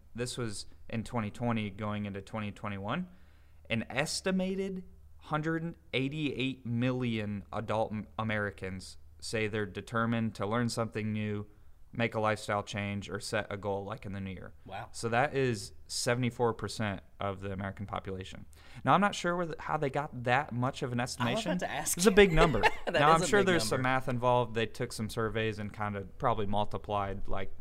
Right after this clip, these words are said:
Speaker 2: Mm-hmm.
Speaker 1: they did the math. It works.
Speaker 2: Mm-hmm.
Speaker 1: All we need to know is a majority of Americans,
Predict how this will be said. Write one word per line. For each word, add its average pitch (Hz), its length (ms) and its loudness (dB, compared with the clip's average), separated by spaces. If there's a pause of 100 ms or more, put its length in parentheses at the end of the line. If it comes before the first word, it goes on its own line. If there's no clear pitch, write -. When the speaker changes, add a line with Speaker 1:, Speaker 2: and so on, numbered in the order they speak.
(560)
Speaker 2:
Mm-hmm. 107 260 2
Speaker 1:
they 135 100 4
did 113 200 4
the 98 60 -2
math. 85 260 -6 (100)
It 117 140 2
works. 104 240 -4
Speaker 2:
Mm-hmm. 104 320 -6 (480)
Speaker 1:
All 185 160 10
we 160 80 4
need 151 140 4
to 123 80 4
know 120 260 6
is 117 200 4
a 120 60 2
majority 135 460 4
of 120 80 0
Americans, 139 560 -2